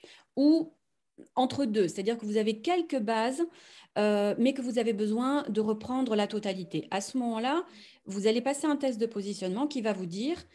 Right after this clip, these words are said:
euh, qui va vous dire si vous êtes niveau, si vous pouvez vous inscrire au niveau A un, A deux, B un ou B deux. Euh, ce test de positionnement, euh, il, euh,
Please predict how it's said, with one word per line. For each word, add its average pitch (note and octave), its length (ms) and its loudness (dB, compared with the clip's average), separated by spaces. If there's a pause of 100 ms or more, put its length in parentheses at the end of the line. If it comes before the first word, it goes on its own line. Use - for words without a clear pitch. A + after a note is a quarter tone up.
(320)
euh, F#3 880 0 (220)
qui A#3 140 -2
va G#3+ 120 2
vous G3+ 140 -4
dire B3 200 -2
si B3+ 180 -8
vous G#3 220 -4
êtes B3 280 0
niveau, G3 720 -2 (200)
si - 180 -10
vous A3 100 -4
pouvez D4 220 0
vous D4+ 140 0
inscrire C4 300 -4
au A3+ 60 -2
niveau F#3+ 340 -2
A E3+ 240 -4
un, B3+ 180 -6 (280)
A G3+ 120 2
deux, G3+ 420 -4
B F3+ 140 -2 (120)
un A#3 220 -4 (100)
ou G#3 80 -8
B G3+ 220 -4
deux. E3 180 -10 (720)
Euh, F#3 140 2
ce G#3 160 -6
test D#4 240 -2
de C4+ 80 -4
positionnement, A3 840 -2 (120)
euh, F#3 580 0 (100)
il, A3+ 220 0
euh, F3+ 760 0